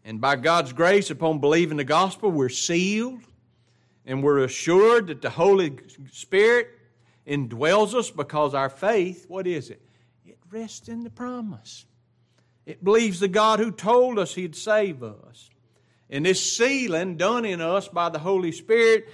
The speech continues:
is, is an assurance that we're truly converted, that we're one of God's elect, and it's not mystical, it's not emotional,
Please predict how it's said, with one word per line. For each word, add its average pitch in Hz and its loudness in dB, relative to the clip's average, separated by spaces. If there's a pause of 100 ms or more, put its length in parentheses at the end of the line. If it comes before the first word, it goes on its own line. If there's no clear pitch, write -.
(160)
is, 156 -2
is 156 -2
an 135 2
assurance 185 2 (220)
that 156 -8
we're 147 -2
truly 202 0
converted, 196 0 (1120)
that 143 -2
we're 151 2
one 175 2
of 208 0
God's 214 2
elect, 180 -2 (380)
and 156 -2
it's 143 -4
not 156 -2
mystical, 240 -6
it's 135 -12
not 147 -8 (920)
emotional, 220 -2